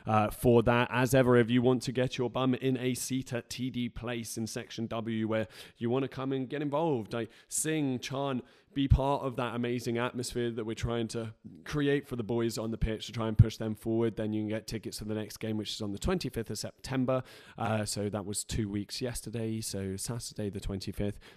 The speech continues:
And if you're getting Section Dub tickets, you can use the code C C S G for yourself and a little bit of a dis-, a discount right there.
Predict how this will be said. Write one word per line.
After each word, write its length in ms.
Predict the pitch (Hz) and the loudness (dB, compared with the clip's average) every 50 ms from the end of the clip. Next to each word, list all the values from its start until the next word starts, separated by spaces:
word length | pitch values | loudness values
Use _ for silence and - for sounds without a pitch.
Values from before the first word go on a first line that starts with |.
| - _ - | -20 _ -6
And 340 | 117 110 107 110 107 107 | -2 0 2 2 2 2
if 120 | 107 107 101 | 2 0 0
you're 100 | 110 107 | -2 -2
getting 240 | - 113 110 110 101 | -2 -2 -2 -2 -4
Section 580 | - - 107 95 - - - 110 110 107 104 - - 117 | -6 -8 -10 -10 -10 -8 -6 -4 -4 -4 -4 -6 -10 -6
Dub 300 | - 131 123 127 110 - - - | -2 0 0 2 0 0 -4 -4
tickets, 420 | - - 131 120 - 160 135 - | -6 -6 -4 -2 -4 -4 -4 -6
you 60 | 123 110 | -8 -6
can 140 | 113 113 | -4 -2
use 120 | 113 113 110 | -2 -2 -2
the 60 | - | -2
code 220 | - 120 110 101 | 0 2 2 4
C 240 | - - - 165 160 | 4 4 4 4 4
C 280 | 139 - - 113 101 95 - | 2 2 0 0 0 0 -2
S 240 | 92 107 117 - - | -4 -4 -4 -4 -6
G 320 | - - 214 214 214 185 - - - - - | 0 2 4 4 4 4 0 -4 -12 -20 -20
for 240 | - - 170 175 175 | -4 2 6 6 8
yourself 600 | 170 156 160 160 151 - 131 135 135 127 - - | 8 8 6 4 4 2 2 2 0 0 -2 -6
and 360 | - 82 135 131 127 127 123 | -4 -2 0 0 2 2 2
a 80 | 127 123 | 2 2
little 280 | 117 110 110 110 107 101 | 2 4 4 4 4 4
bit 100 | 107 101 | 4 2
of 60 | 98 | 2
a 40 | 95 | 0
dis-, 240 | - 95 - - - | -2 -6 -8 -10 -8
a 100 | 82 107 | -8 -8
discount 560 | 92 - 95 - - - - - 92 90 - | -8 -6 -6 -6 -4 -6 -4 -4 -4 -4 -4
right 180 | 92 101 92 69 | -4 -4 -4 -2
there. 220 | 101 104 101 98 | -2 -2 -4 -4